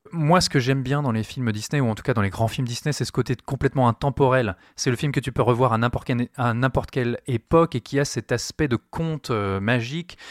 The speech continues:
et qui peut se regarder avec les yeux d'un enfant de deux mille vingt comme les yeux, euh, d'un enfant autrefois dans les années quatre-vingts. Or, je trouve qu'Oliver et compagnie est quand même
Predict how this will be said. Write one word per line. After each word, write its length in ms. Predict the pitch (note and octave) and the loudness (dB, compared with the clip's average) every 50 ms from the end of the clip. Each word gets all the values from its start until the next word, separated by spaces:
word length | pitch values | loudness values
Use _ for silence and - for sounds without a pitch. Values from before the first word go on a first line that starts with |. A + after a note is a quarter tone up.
| - - - - - - - - _ _ _ _ _ _ _ _ | -18 -18 -20 -20 -20 -20 -20 -20 _ _ _ _ _ _ _ _
et 60 | E3+ | -6
qui 160 | C3+ - - | -6 -6 -4
peut 140 | B2+ - D#3 | -2 0 0
se 100 | D3 - | 2 2
regarder 380 | - C#3 B2 B2+ A#2+ A#2 A#2 C#3+ | 2 2 4 4 2 4 4 4
avec 200 | C#3 B2 - - | 4 4 2 2
les 220 | B2+ A#2+ A2+ A#2+ | 0 0 2 2
yeux 80 | B2+ C#3 | 2 2
d'un 140 | B2 G#2+ G#2 | 2 2 2
enfant 240 | A2+ A2 - - | 0 -2 -2 -4
de 60 | C3+ A#2+ | -2 0
deux 100 | B2 A#2 | 0 0
mille 180 | A#2+ A#2 A2+ | 0 -2 -2
vingt 180 | G#2+ C3 D3 D#3 | 0 0 0 0
comme 220 | - - B2 A#2 | 0 -2 -2 0
les 280 | A2 G#2+ G#2+ G#2 G#2+ A#2 | 0 -2 -2 -2 -2 -2
yeux, 40 | B2+ | -2
euh, 480 | B2+ C3+ C3+ C3+ A#2+ G#2 G2 F#2+ F#2+ F#2+ | -2 0 0 0 0 -2 -2 -2 -2 -2
d'un 180 | F#2+ G2+ G2+ | -2 -2 -2
enfant 280 | G#2+ G#2 - - C#3 C3+ | -2 -4 -2 -2 -2 -2
autrefois 360 | A#2+ - B2+ A2 - - C#3+ | 0 -2 -2 -2 0 2 2
dans 100 | B2+ A2+ | 2 2
les 100 | G#2 G2 | 2 2
années 140 | A2 A#2 A#2 | 0 0 0
quatre-vingts. 460 | - - - - C3 B2 B2+ B2 - - | -2 -2 0 2 2 2 2 0 0 2
Or, 220 | D#3+ E3 D#3+ C3+ | 4 4 6 4
je 80 | B2 B2+ | 2 0
trouve 180 | - D3+ C#3+ | 0 -2 -2
qu'Oliver 320 | - - B2+ B2 A2+ B2+ A#2+ | -2 -2 -2 0 0 0 0
et 60 | A#2+ | 0
compagnie 340 | - B2+ - C3 C#3+ E3+ E3 | -2 -2 -2 -2 -2 -2 -4
est 60 | A#2+ | -2
quand 100 | - C3 | 0 0
même 140 | C3+ C#3+ | 0 0